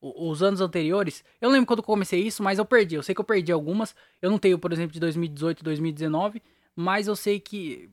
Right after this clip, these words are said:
porque eu perdi. Eu não lembro se eu fazia já antes disso, mas eu tenho a partir de dois mil e vinte, vinte, vinte e um, vinte e dois, vinte e três. E aí eu,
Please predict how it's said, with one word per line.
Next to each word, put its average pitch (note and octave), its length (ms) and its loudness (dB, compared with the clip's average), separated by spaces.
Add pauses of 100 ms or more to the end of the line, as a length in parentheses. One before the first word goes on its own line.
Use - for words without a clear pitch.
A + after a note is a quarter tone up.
(320)
porque F#3 160 -6
eu G3 60 2
perdi. E3 520 0 (100)
Eu D#3+ 80 -6
não F#3 80 -2
lembro G3+ 140 -6
se G3+ 60 -4
eu E3 160 -4 (300)
fazia D3 400 -4
já C#3 120 -4
antes C3+ 160 -10
disso, G3 260 -6
mas A#3 140 0
eu C4+ 60 -2
tenho A#3 140 -2
a - 20 -2
partir G3 220 -4
de F#3 60 -6
dois F#3+ 120 0
mil G3 140 -2
e - 20 -4
vinte, C3+ 240 -10
vinte, F3+ 260 -6
vinte D#3+ 180 -12
e F3+ 40 -8
um, F3+ 100 -6
vinte - 140 -18
e - 20 -14
dois, E3 180 -6
vinte F3+ 140 -10
e - 40 -20
três. B2+ 280 -12 (880)
E F#3 120 0
aí A#3 180 6
eu, G#3 180 6